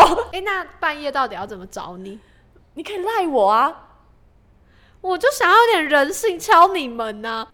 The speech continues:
Speaker 2: 可是他那个扣扣听起来很可怕，<laughs> 不能就是“哎，哎，哎，
Speaker 1: 哎。
Speaker 2: 出来哦”，这种。
Speaker 1: 会吵到其他邻居吧？那我可以这样子。
Speaker 2: 然后讲一声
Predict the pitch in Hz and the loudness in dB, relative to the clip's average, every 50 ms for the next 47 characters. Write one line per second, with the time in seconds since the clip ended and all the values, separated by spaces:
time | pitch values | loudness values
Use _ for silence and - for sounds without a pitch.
0 | _ - 302 415 523 554 539 554 - 427 392 - - - - - 427 453 453 - | _ -14 -10 -8 -8 -8 -8 -8 -8 -10 -12 -12 -16 -14 -6 -6 -6 -6 -6 -8
1 | - 415 453 453 453 440 427 392 415 370 339 226 214 254 294 - 294 285 - 175 | -2 0 0 0 0 -2 -6 -8 -8 -6 -8 -8 -8 -10 -12 -10 -8 -8 -8 -8
2 | 240 247 269 233 226 208 196 190 220 202 190 - - - - - - - - - | -8 -10 -10 -10 -10 -10 -14 -14 -14 -18 -18 -20 -20 -20 -20 -20 -20 -18 -12 -6
3 | 494 523 453 403 427 480 494 508 453 - - - - - 330 381 415 415 381 330 | -4 -4 -2 -2 -4 -2 -2 -2 -4 -4 -12 -12 -4 0 2 2 4 4 2 0
4 | 254 - - 440 392 370 349 - 403 415 403 381 359 330 269 427 453 453 440 349 | 2 2 2 2 2 2 0 0 0 0 0 0 0 -2 -4 -4 -4 -4 -2 -2
5 | 349 370 370 381 359 349 311 294 339 381 349 - - 508 440 415 302 262 - - | 0 2 2 2 2 2 0 -2 -4 -6 -10 -10 -10 -8 -4 -4 -4 -4 -4 -4
6 | - - - - - 349 302 311 349 370 403 - 403 311 285 294 339 339 285 262 | -4 -4 -2 0 0 0 2 2 2 2 2 0 0 2 2 2 2 2 0 -4
7 | 247 247 - 277 277 277 277 254 220 220 262 - _ _ - 440 453 440 359 294 | -6 -10 -10 -10 -8 -4 -4 -6 -6 -6 -12 -14 _ _ -2 0 0 2 0 -2
8 | 285 - 320 285 269 294 302 294 277 269 240 233 233 226 226 233 233 _ - - | -4 -4 -4 -4 -4 -4 -4 -6 -6 -8 -12 -14 -14 -12 -14 -14 -16 _ -20 -20
9 | - - - - - - - - - - - - - - - - - - - - | -20 -20 -20 -20 -20 -18 -10 -10 -10 -10 -10 -14 -20 -20 -20 -20 -20 -20 -16 -14
10 | - - - - - - - - - - - - - - - - - - - - | -12 -10 -8 -8 -8 -8 -8 -8 -8 -8 -10 -12 -14 -16 -18 -16 -10 -8 -6 -4
11 | - - - - - - - - - - - - - - - - - - - - | -4 -4 -4 -4 -6 -6 -8 -8 -8 -10 -12 -14 -14 -14 -14 -12 -12 -10 -10 -10
12 | - - - - - - - - - - - - - - - - - - - - | -10 -10 -10 -10 -10 -14 -18 -20 -20 -16 -8 -6 -6 -6 -6 -8 -10 -10 -10 -10
13 | - - - - - - 226 302 302 - 226 202 226 247 269 262 254 247 285 | -14 -18 -18 -16 -10 -6 -6 -4 -4 -2 -4 -4 -4 -4 -4 -6 -6 -6 -8